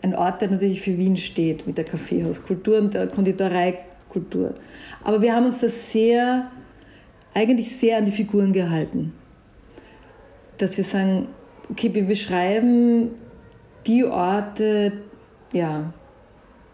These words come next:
die für die Figuren stehen. Es gibt dann einen Ort, der aber alle zusammenführt, das ist Wien Mitte, aber das ist eben die S-Bahn-Station Wien Mitte,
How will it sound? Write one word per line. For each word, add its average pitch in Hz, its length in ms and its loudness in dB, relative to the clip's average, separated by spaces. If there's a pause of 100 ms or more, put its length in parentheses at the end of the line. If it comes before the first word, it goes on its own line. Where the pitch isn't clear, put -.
(260)
die 202 100 0
für 202 120 -2
die 190 120 0
Figuren 180 440 -2
stehen. - 520 -4 (560)
Es - 140 -6 (180)
gibt - 260 -2
dann 254 300 2 (320)
einen 247 420 4
Ort, - 680 -4
der 214 260 2
aber 208 380 0
alle 214 220 2
zusammenführt, 269 960 2
das 233 140 -2
ist 202 300 -4
Wien 220 240 4
Mitte, 302 600 0
aber 190 120 -2
das 196 160 -2
ist 202 100 0
eben 208 140 2
die 202 120 2
S-Bahn-Station 190 1000 -2
Wien 196 180 4
Mitte, 220 360 0